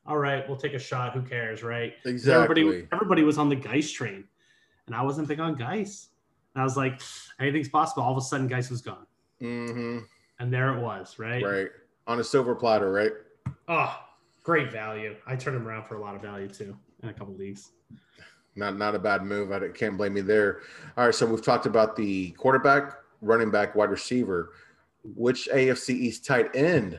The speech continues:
Speaker 2: will score the most fantasy points in twenty twenty-one?
Speaker 1: So I am still torn.
Speaker 2: Yeah.
Speaker 1: I know I'm targeting Gesicki, but
Speaker 2: Yes,
Speaker 1: Jonnu
Speaker 2: sir.
Speaker 1: Smith.
Speaker 2: Yeah,
Speaker 1: Jonnu
Speaker 2: man.
Speaker 1: Smith is no joke, man.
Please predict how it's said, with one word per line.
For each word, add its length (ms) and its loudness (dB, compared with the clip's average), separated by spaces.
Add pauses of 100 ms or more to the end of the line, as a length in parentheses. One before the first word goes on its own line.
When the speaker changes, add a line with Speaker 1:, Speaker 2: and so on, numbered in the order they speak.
Speaker 2:
will 100 -4
score 280 0
the 80 -6
most 260 -6
fantasy 320 -6
points 360 -10
in 60 -14
twenty 220 -10
twenty-one? 400 -10 (1400)
Speaker 1:
So 160 0
I 80 8
am 160 8
still 240 4
torn. 360 -4 (500)
Speaker 2:
Yeah. 260 -4 (300)
Speaker 1:
I 100 0
know 160 4
I'm 120 4
targeting 400 2
Gesicki, 640 -2 (320)
but 140 -6
Speaker 2:
Yes, 240 0
Speaker 1:
Jonnu 80 -2
Speaker 2:
sir. 180 2
Speaker 1:
Smith. 240 0 (560)
Speaker 2:
Yeah, 280 4
Speaker 1:
Jonnu 120 2
Speaker 2:
man. 120 4
Speaker 1:
Smith 320 0
is 140 -2
no 200 6
joke, 400 2
man. 320 -4